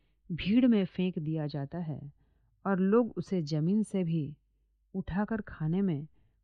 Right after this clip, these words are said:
प्रसन्नता का अनुभव करते हैं। इससे हम समझ सकते हैं कि कृष्ण को अर्पित प्रसाद कभी दूषित नहीं होता,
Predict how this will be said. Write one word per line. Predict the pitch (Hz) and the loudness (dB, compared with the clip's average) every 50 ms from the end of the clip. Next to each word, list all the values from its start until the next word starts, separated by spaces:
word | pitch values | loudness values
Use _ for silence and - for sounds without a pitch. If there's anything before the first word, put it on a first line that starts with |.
| _ _ | _ _
प्रसन्नता | - 175 156 - 196 196 190 180 - 214 214 | -2 -2 0 2 2 2 2 2 0 -4 -2
का | - 202 | -2 -4
अनुभव | 180 - - 147 156 151 135 - 165 165 | -4 -4 -4 -4 -4 -4 -4 -6 -8 -8
करते | - - 131 131 - - 156 | -8 -10 -12 -12 -10 -10 -8
हैं। | 156 139 143 151 151 156 160 - - _ _ _ _ _ _ _ _ _ _ _ _ _ _ _ _ - - | -8 -6 -8 -8 -10 -10 -14 -18 -20 _ _ _ _ _ _ _ _ _ _ _ _ _ _ _ _ -10 -10
इससे | - - - - 196 180 156 147 - - _ _ _ _ _ _ _ _ - - | -10 -8 -4 0 0 0 0 -2 -6 -14 _ _ _ _ _ _ _ _ 0 6
हम | 226 262 269 | 8 10 10
समझ | 247 - 240 220 214 220 196 | 10 8 8 8 8 6 6
सकते | - 190 160 - _ - | 4 0 -2 -2 _ -4
हैं | 175 165 170 190 190 | -2 0 0 0 0
कि | - - 143 - 160 160 - _ _ _ _ _ _ _ _ _ _ - | 0 -2 -4 -4 -6 -12 -14 _ _ _ _ _ _ _ _ _ _ 0
कृष्ण | - 262 240 - - 262 254 262 | 2 4 4 6 6 6 6 6
को | 233 - 240 | 6 2 0
अर्पित | - - 165 160 147 - 185 165 - | 0 2 0 0 2 0 -4 -6 -4
प्रसाद | - 156 151 139 - - 170 170 170 156 139 135 147 - _ _ _ _ _ _ _ _ _ _ - | -6 -4 -4 -4 -6 -4 -2 0 0 0 0 -4 -8 -14 _ _ _ _ _ _ _ _ _ _ 0
कभी | 233 220 185 226 254 220 | 0 2 4 4 4 4
दूषित | 165 175 165 - - 165 180 | 4 2 0 0 -2 -4 -2
नहीं | 160 151 135 139 165 147 | -2 -2 -2 -2 -4 -6
होता, | 135 147 139 139 - - - 147 156 | -6 -6 -8 -8 -10 -12 -10 -10 -12